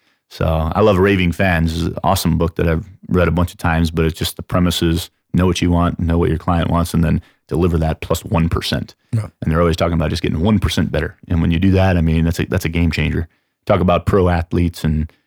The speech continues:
Speaker 1: who's good, who's bad. I mean, they're all just amazing. I mean, I've seen some really poor bench playing athletes, and I cannot beat them in a game of basketball
Speaker 2: Right,
Speaker 1: for sure.
Speaker 2: right,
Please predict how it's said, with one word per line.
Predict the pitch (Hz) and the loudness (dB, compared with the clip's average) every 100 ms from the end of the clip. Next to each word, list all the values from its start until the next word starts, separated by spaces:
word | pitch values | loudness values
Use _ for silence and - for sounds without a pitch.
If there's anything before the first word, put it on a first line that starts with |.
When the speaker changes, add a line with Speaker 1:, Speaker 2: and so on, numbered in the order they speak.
| _ _ | _ _
Speaker 1:
who's | 107 90 | 0 2
good, | 92 92 90 | 2 2 4
who's | 92 | 2
bad. | 82 85 87 | 2 0 2
I | 85 | 2
mean, | 82 | 2
they're | 82 95 | 2 2
all | 90 | 2
just | 85 82 - | 0 -2 -2
amazing. | 80 90 78 78 | 0 0 0 -2
I | 78 | -2
mean, | 78 78 76 _ | -2 -4 -8 _
I've | - 87 | -6 -2
seen | 92 85 | 0 0
some | 82 85 | 0 2
really | 85 82 78 _ _ _ _ _ _ _ - | 2 0 -2 _ _ _ _ _ _ _ -2
poor | 101 92 90 82 | 0 2 2 0
bench | 82 92 90 | 0 0 0
playing | 90 87 82 82 | 0 0 0 -2
athletes, | 87 - 82 82 82 | -4 -2 -4 -4 -4
and | |
I | 85 | -4
cannot | 85 85 85 | -2 -2 0
beat | - - | -2 -2
them | 82 | -2
in | 82 | -2
a | |
game | 82 82 | -2 -2
of | 78 | 0
basketball | 87 - 80 | 0 0 0
Speaker 2:
Right, | - | 0
Speaker 1:
for | - | 2
sure. | 113 | 2
Speaker 2:
right, | 113 | 2